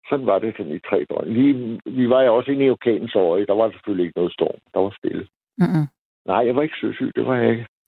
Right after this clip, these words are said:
Speaker 2: Er det fordi, at du simpelthen blev, du blev trænet op, altså, når du sejlede så meget, så det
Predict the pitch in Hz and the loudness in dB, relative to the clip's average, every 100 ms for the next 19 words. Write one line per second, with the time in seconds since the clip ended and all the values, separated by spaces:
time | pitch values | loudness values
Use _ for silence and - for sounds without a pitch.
0 | - 202 214 220 247 233 208 214 202 185 | -6 -4 -4 -4 0 2 2 2 2 0
1 | - 185 180 _ 233 - 190 196 - 214 | -2 -6 -6 _ -8 -4 0 0 0 0
2 | 190 202 - 214 _ _ _ - 180 196 | 2 2 2 0 _ _ _ -8 -4 0
3 | 185 175 175 190 170 190 247 226 196 214 | 2 0 -2 0 2 4 4 4 4 4
4 | 226 214 202 | 2 -4 -6